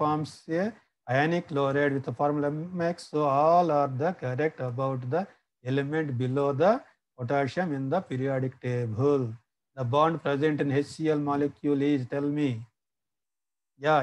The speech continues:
it is polar covalent bond. Why it is polar covalent bond? It is formed between two different atoms and having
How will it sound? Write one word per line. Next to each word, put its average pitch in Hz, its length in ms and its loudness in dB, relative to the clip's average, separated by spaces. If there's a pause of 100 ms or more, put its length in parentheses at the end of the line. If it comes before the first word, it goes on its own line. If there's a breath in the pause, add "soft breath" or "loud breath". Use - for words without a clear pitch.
it 143 140 0
is 170 100 0
polar 170 520 4 (140)
covalent 135 520 -2 (180)
bond. 135 300 2
Why 151 160 2
it 165 120 -4
is 160 40 -10 (120)
polar 151 260 0 (120)
covalent 139 400 -2
bond? 143 300 0 (520)
It 139 100 -8
is 131 120 -4
formed 165 240 4
between 151 360 0 (120)
two 185 140 2 (720)
different 165 440 0
atoms 143 540 0
and 127 240 -4
having 139 320 -2